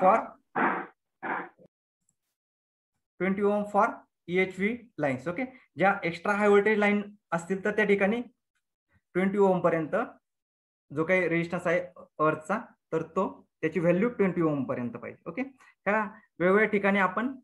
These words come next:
<clears throat> जे काही, अ, सबस्टेशन असतील, ओके, अ, तर त्या ठिकाणी ह्या वेगवेगळ्या values असतात. ओके, रेझिस्टन्सच्या Standard value as per I rules दिलेल्या आहेत. ओके, तर त्या maintain करणं गरजेचं आहे.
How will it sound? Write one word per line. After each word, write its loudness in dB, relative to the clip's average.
<clears throat> -2
जे -2
काही, 2
अ, 2
सबस्टेशन -4
असतील, -2
ओके, -2
अ, 0
तर 0
त्या -2
ठिकाणी 0
ह्या -4
वेगवेगळ्या 2
values 2
असतात. -4
ओके, -12
रेझिस्टन्सच्या -4
Standard -2
value 2
as -6
per 4
I 4
rules -2
दिलेल्या 0
आहेत. -2
ओके, -10
तर 0
त्या 4
maintain 2
करणं 0
गरजेचं 2
आहे. 0